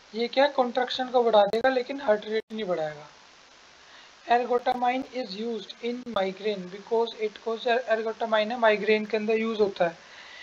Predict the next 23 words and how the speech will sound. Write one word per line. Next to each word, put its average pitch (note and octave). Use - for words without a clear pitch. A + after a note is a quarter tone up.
क्यों? C#4+
ये, B3+
ये C4
क्या A#3
करता G#3+
है? G#3
ये B3+
vasoconstriction, G#3+
it B3+
perform A#3+
vasoconstriction, G3+
जो G#3
भाई G#3
constrict B3
कर G#3+
देता G3
है G3+
हमारी G3+
जो G#3
veins G#3
वगैरह F#3+
है G#3+
इनको। F#3